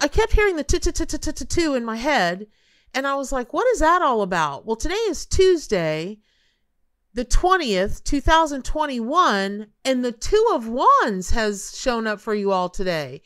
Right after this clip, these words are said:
with, of course, the pink flamingo, which has two legs. There's,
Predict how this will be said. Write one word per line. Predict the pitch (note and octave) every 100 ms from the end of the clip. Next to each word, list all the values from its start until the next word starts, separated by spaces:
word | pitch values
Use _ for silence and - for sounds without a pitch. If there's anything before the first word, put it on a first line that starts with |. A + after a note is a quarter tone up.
| _ _ _ _
with, | G#3 D4 -
of |
course, | - A#3 A#3
the | -
pink | - B3 A3+
flamingo, | B3 B3+ G#4 F4+ G#3+ A3
which | A#3 B3
has | B3+ A3+ A3
two | - F#3+ F#3+
legs. | D#4+ A4 G3+ D#3+
There's, | A3+ A3 -